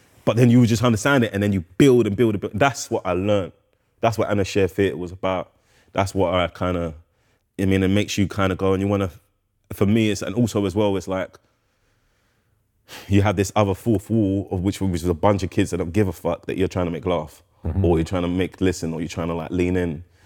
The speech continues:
Speaker 1: And it's just grabbing that and giving real reactions because you're just in it. So then obviously, like, when you're doing a scene, you give a little,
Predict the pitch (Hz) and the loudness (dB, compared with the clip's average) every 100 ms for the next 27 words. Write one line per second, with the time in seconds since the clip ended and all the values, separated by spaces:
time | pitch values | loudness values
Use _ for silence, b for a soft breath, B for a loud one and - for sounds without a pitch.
0 | b b b b 95 95 90 98 - - | b b b b -6 -4 -2 -4 -4 -2
1 | 98 107 107 95 90 87 90 _ _ _ | 0 2 0 -2 -4 -8 -10 _ _ _
2 | _ _ _ _ _ _ - 90 95 - | _ _ _ _ _ _ -10 -6 -6 -2
3 | 104 95 92 92 101 101 92 95 104 - | 0 0 0 0 2 4 4 2 2 -2
4 | 85 82 78 87 90 87 92 85 92 - | -6 -6 -4 -4 -2 0 0 -2 -2 -4
5 | _ _ - 104 82 - b b b b | _ _ 0 0 0 -12 b b b b
6 | 107 95 98 101 87 95 92 90 92 92 | 2 2 4 2 0 0 0 -2 -2 -2
7 | 92 85 82 104 95 90 87 92 90 95 | -2 -2 -2 0 0 0 -2 -2 0 -2
8 | 98 87 | -2 -6